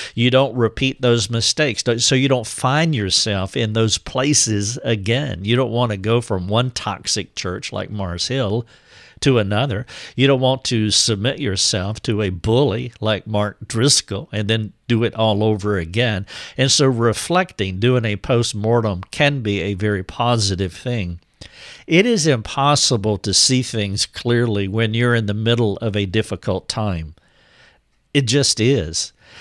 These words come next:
Time and space provide an opportunity to understand with biblical insight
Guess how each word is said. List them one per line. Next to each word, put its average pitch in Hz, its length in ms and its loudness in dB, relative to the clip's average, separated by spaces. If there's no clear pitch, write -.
Time 170 600 2
and 120 220 0
space 95 720 0
provide 113 480 2
an 107 160 -2
opportunity 117 1000 0
to - 260 -4
understand 110 1080 -2
with 127 840 4
biblical 127 540 0
insight 113 840 0